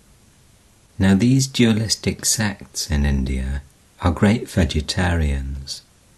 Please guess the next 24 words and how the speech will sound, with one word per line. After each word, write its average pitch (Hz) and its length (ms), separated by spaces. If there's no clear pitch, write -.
great 101 340
preachers 117 540
of 76 180
non-killing 98 800
of 69 100
animals, 69 800
but 101 160
their 127 260
idea 117 440
about 73 520
it 73 260
is 95 140
quite 113 400
different 73 640
from 90 300
that 78 220
of 76 140
the 73 100
Buddhists. 69 840
If 107 200
you 139 120
ask 139 260
a 110 60
Buddhist, 95 800